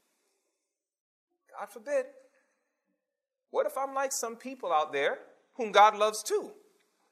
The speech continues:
and their heart valves do go bad? And regurgitation does happen again. According to the doctor, the surgery was so successful,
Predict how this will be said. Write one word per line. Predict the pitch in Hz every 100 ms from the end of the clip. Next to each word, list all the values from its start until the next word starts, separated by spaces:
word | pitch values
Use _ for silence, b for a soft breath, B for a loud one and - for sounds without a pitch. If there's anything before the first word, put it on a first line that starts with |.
| _ _ _ _ _ -
and | 135
their | 151
heart | 151 180 180
valves | 190 190
do | 220 240
go | 113
bad? | 87 87 - _ _ _ _ _ _ _ 294 _ _ _ _ _ _ _ _ _ _
And | _
regurgitation | 95 127 160 165 190 190 202
does | 240 -
happen | 151 - 120
again. | 104 95 - _ _ _ _ _ _ _
According | - - 214 233
to | 247
the | 233
doctor, | 240 247 254 262 277 - - _ _
the | -
surgery | - 196 208 214
was | 190 123 -
so | 185 196 214
successful, | 214 214 - 226 226 - 269